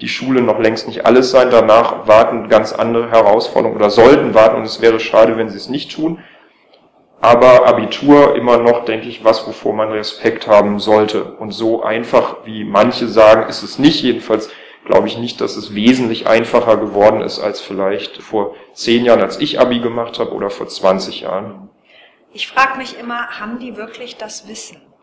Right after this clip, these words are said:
Speaker 2: Oder ist das nur punktuell und
Speaker 1: Mhm.
Speaker 2: im übernächsten Tag haben sie es wieder vergessen? Also wenn ich mich zurückerinnere, ich habe neunzehnhundertachtundneunzig mein Abitur gemacht und ich würde es heute vermutlich nicht mehr bestehen.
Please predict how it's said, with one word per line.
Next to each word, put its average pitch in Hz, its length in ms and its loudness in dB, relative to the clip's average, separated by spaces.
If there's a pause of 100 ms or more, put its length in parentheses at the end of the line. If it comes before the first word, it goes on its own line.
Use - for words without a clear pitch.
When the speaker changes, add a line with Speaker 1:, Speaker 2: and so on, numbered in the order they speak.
Speaker 2:
Oder 185 160 -14
ist - 220 -16
das 226 180 -16
nur 214 160 -18
punktuell 208 920 -12
und 127 320 -10
Speaker 1:
Mhm. 98 40 -8
Speaker 2:
im 95 380 -14
übernächsten 202 840 -18
Tag 196 360 -16
haben 196 160 -18
sie 190 100 -20
es - 140 -16
wieder 185 200 -18
vergessen? 190 580 -14
Also 156 140 -20 (320)
wenn 185 100 -14
ich - 220 -12
mich 269 180 -14
zurückerinnere, 247 880 -8
ich - 120 -16
habe 196 120 -20
neunzehnhundertachtundneunzig 185 1040 -18
mein 240 140 -16
Abitur 247 500 -18
gemacht 240 400 -14 (400)
und 220 380 -10 (180)
ich - 440 -16
würde 208 240 -12
es - 180 -14
heute 180 320 -14
vermutlich 202 580 -14
nicht 196 200 -16
mehr 208 100 -16
bestehen. 165 540 -16